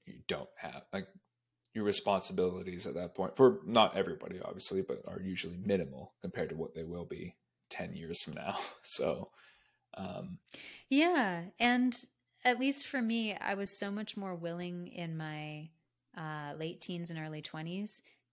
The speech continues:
Speaker 2: to live on a shoestring budget. Like, I was so, I was plenty comfortable being really broke.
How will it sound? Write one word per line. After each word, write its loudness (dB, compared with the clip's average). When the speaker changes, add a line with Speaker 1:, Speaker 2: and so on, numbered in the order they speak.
Speaker 2:
to 0
live 2
on 0
a -4
shoestring -4
budget. -4
Like, 0
I 2
was -4
so, 2
I 2
was -2
plenty -2
comfortable -6
being -6
really -2
broke. -4